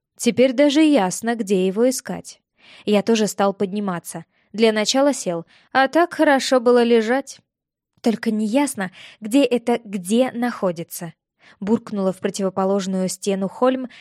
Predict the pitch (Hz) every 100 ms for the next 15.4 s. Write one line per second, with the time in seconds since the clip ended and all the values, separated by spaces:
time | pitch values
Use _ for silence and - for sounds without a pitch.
0 | _ 240 233 233 214 196 196 185 202 196
1 | 262 277 226 226 220 233 233 233 220 220
2 | 208 208 185 190 190 196 190 180 - -
3 | - _ _ _ _ _ - - 277 302
4 | 226 208 185 170 - _ - 220 220 226
5 | 214 214 208 214 202 196 190 196 - 196
6 | 190 185 185 185 247 262 _ - 277 320
7 | 311 311 277 262 254 254 247 226 226 233
8 | 254 247 - _ _ _ - _ 262 262
9 | 302 - 269 240 247 196 202 185 208 254
10 | - 226 254 - 277 262 - 185 180 180
11 | 185 202 185 185 - 170 185 _ - -
12 | 220 240 - 214 190 220 233 - 208 196
13 | 202 196 226 208 202 196 190 185 254 -
14 | 202 190 202 196 220 208 233 220 - 262
15 | 240 240 170